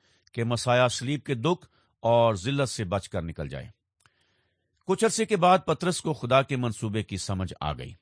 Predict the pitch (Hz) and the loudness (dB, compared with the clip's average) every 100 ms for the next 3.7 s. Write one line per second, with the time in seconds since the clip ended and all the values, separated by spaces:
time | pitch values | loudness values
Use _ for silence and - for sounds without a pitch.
0 | _ _ _ _ _ _ - 123 135 - | _ _ _ _ _ _ 0 2 2 -2
1 | 139 120 143 123 120 135 135 120 113 101 | -2 0 0 0 0 0 -2 -4 -2 0
2 | 98 87 - _ _ _ _ _ _ _ | 0 -2 -8 _ _ _ _ _ _ _
3 | 117 151 175 202 202 196 196 | -2 0 0 0 0 0 -2